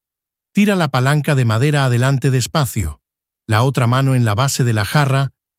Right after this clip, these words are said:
ahí notas la temperatura. Cuando suba la espuma, hundes un poco más la lanza, para que no entre más aire y la leche entre en rotación. Es el whirlpool que hace la espuma fina.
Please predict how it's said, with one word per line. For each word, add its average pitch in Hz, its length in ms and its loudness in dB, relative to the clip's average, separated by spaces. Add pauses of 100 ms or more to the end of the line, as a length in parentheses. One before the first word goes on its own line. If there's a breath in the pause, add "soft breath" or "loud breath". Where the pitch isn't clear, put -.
ahí 151 320 2
notas 151 380 0
la 147 100 2
temperatura. 131 880 -2 (800)
Cuando 110 260 0
suba 147 260 2
la 113 140 0
espuma, 160 520 -2 (540)
hundes 185 340 2
un 147 140 4
poco 139 220 0
más 135 180 0
la 139 100 2
lanza, 107 520 -2 (440)
para 170 200 -2
que 175 100 -2
no 190 140 0
entre 151 280 0
más 123 240 -2
aire 156 400 0 (240)
y 202 100 4
la 175 100 4
leche 156 580 -2
entre 135 380 0
en 117 100 0
rotación. 117 760 -2 (640)
Es 190 180 0
el 123 120 0
whirlpool 139 520 0
que 156 180 0
hace 170 240 -2
la 139 120 0
espuma 127 420 0
fina. 95 480 -4